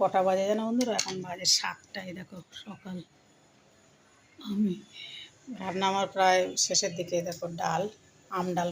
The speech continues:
করছি আজকে। এই যে, দাদা আম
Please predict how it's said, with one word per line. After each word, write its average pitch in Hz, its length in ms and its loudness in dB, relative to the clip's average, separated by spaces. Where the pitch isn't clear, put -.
করছি - 240 0
আজকে। 165 240 -6
এই 185 100 -2
যে, 175 80 -4
দাদা 175 200 -6
আম 170 100 -2